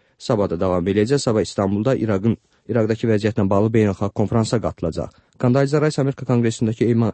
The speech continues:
erməni soyqırımı iddiası ilə bağlı qanun layihəsi haqqında da onu bildirib ki, prezident administrasiyası bu layihənin qəbul olunmaması üçün səylərini davam elətdirəcək. Bunlar Azadlıq Radiosunun bu saat olan son xəbərləri idi.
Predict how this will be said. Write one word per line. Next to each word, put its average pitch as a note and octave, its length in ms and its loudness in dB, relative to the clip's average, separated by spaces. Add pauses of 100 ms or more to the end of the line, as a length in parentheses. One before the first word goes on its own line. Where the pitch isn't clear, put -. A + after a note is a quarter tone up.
(120)
erməni A#2+ 300 4
soyqırımı G#2 420 0
iddiası G2+ 380 0
ilə F#2 180 2
bağlı F#2 260 0
qanun G2+ 260 2
layihəsi F#2+ 420 -2
haqqında F2+ 420 -2
da F2 100 -6 (280)
onu G2+ 240 2
bildirib G2+ 280 0
ki, D3 160 -2 (200)
prezident C3+ 360 2
administrasiyası A2+ 800 -2
bu C#3 100 0
layihənin B2 340 2
qəbul G#2+ 300 0
olunmaması G2+ 460 0
üçün G2 200 -2
səylərini F2 500 -2 (360)
davam G#2+ 260 2
elətdirəcək. E2 480 -4 (460)
Bunlar F3 200 4
Azadlıq G2 340 -2
Radiosunun F#2+ 420 0
bu - 40 -6
saat F#2+ 260 0
olan F#2+ 180 2
son F#2+ 180 -2
xəbərləri G2 440 -2
idi. B2+ 200 0